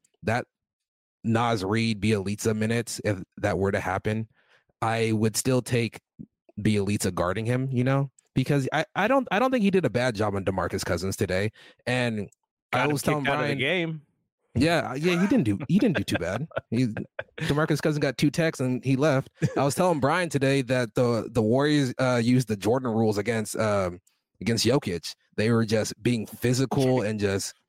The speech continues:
Speaker 1: would not let him get an easy shot, even though he was getting some open, not open looks, but, like, some mismatched shots. The, everything he got, he worked for. So I think if they can come out and keep that same
Speaker 2: One hundred percent.
Speaker 1: energy, it's,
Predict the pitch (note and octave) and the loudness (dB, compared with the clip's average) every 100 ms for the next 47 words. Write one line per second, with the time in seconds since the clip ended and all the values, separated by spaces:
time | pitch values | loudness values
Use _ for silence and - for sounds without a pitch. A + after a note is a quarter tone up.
0 | _ _ _ _ A2+ A#2+ B2 B2+ D3 C#3 | _ _ _ _ 0 0 0 0 0 0
1 | C#3+ C#3 C3 B2 G#2+ A#2+ C3 B2 - C3 | 0 0 0 -2 -4 -2 2 2 2 0
2 | C3 D3+ F3+ F#3 F3 D3 C#3+ C3+ C#3 C3+ | 0 0 2 2 4 4 4 2 2 0
3 | C3 A#2 - A#2+ - B2+ A#2+ G#2+ - B2 | -2 -2 -2 -2 0 -2 -2 -6 -6 -4
4 | D3+ - B2 A#2 G2+ A2 - G2+ G2+ F#2 | -2 -2 -4 -2 -4 -4 -4 -2 -2 -2
5 | - G#2 F#2 - _ _ F#2+ A2 A2+ A2+ | -2 -2 -4 -10 _ _ -2 0 0 -2
6 | A2 - G#2+ C3 G2+ - - _ - A#2 | -2 0 0 0 -2 -8 -16 _ -6 -6
7 | - - C3+ D#3+ D#3+ C#3+ C3 A2 - A2+ | -4 -2 0 0 0 0 0 0 0 -2
8 | D3 - - - G2+ E2 E2+ G#2+ - - | -2 -6 -16 -4 -4 -2 -2 -2 -2 -4
9 | E2+ D2+ - - _ _ _ _ - G#2 | -4 -2 -6 -12 _ _ _ _ -2 0
10 | A2+ A#2+ C3+ A#2+ B2 A#2 A2+ C3 B2 - | 0 0 -2 0 -2 0 0 -2 -4 -4
11 | - C3 B2 A#2 A#2+ - A#2+ A#2+ A#2 A2 | 0 0 0 0 -2 -2 -2 0 0 -2
12 | G#2+ F#2+ G#2 F2+ C3+ D3+ - _ _ _ | -2 -2 -2 -2 -2 -2 -6 _ _ _
13 | _ _ - C#3 | _ _ -4 -2